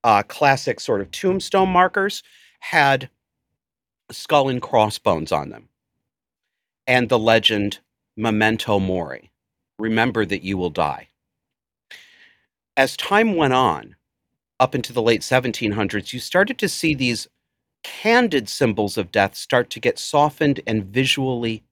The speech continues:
euphemized. Not euthanized, euphemized, like, um, like they were made into visual euphemism. So instead of the skull and crossbones, it started to morph into an angelic cherub. You'd see the skull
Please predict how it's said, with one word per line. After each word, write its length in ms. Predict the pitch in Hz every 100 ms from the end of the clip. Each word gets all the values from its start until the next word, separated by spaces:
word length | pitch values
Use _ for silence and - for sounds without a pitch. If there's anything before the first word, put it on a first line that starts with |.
| _
euphemized. 1300 | 98 104 127 123 - - 101 90 78 60 - - - _ _ _ _
Not 240 | 101 117 -
euthanized, 680 | 123 131 127 95 87 - - -
euphemized, 1120 | 90 117 120 - 92 82 71 52 - - -
like, 280 | 82 - - - - - - -
um, 500 | 95 90 82 87 78 _ _ _ _ _ -
like 160 | 101
they 80 | -
were 140 | 104 107
made 200 | 113 113
into 300 | 110 - 98
visual 460 | 107 104 104 101
euphemism. 760 | 87 95 95 98 90 82 76 71
So 220 | - 101
instead 400 | 104 - 139 139
of 140 | 127
the 220 | 131 113 101
skull 300 | - 131 107
and 140 | 104
crossbones, 640 | - 147 151 - 131 104
it 120 | 110
started 440 | - - 131 139 139
to 100 | 127
morph 380 | 110 110 107 104
into 300 | 104 - 101
an 100 | 101
angelic 520 | 95 85 104 95 - -
cherub. 520 | - 143 104 73 - - - -
You'd 180 | 120 110
see 220 | - 127
the 260 | 117 110 - _ _
skull 580 | - - 147 139 131